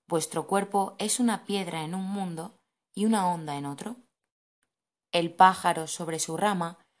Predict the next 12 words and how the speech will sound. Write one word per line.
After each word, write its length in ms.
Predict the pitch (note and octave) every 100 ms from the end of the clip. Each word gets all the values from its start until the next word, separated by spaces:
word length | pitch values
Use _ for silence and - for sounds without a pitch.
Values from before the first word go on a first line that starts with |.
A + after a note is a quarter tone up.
| _
ve 240 | F3+ G3+ B3
la 180 | B3 G#3
onda 360 | A3 F#3+ D#3+
de 100 | D#3+
un 100 | G3+
mosquito 600 | F#3+ E3 - G#3 G3+ E3
sobre 320 | E3 - F#3 F3
la 120 | E3
superficie 720 | F3+ E3 D#3 - G3+ G3+ G3
tranquila 680 | G3 F3 E3 E3 F3 D#3 D3+
del 200 | D3+ D#3+
lago. 400 | D#3+ D3 C#3+